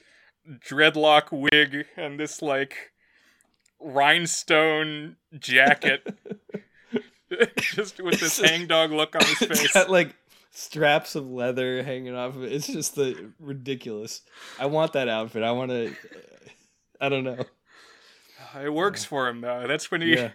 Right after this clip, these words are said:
Speaker 1: he meets his, uh, his girlfriend.
Speaker 2: That's true. That, uh, that's the irony to it, yeah.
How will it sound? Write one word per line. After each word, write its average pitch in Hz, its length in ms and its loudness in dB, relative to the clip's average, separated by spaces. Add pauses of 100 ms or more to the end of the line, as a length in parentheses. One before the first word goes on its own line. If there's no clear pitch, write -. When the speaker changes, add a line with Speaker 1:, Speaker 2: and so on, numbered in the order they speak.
(200)
Speaker 1:
he 165 140 -6
meets 156 300 -4
his, 143 300 -6
uh, 139 320 -4
his 139 220 -10
girlfriend. 131 720 -8
Speaker 2:
That's 147 300 -2
true. 180 360 2
That, 139 220 0
uh, 123 200 -8 (100)
that's 156 300 -2
the 151 120 2
irony 131 380 0
to 110 200 -10
it, 104 60 -6
yeah. 113 200 -8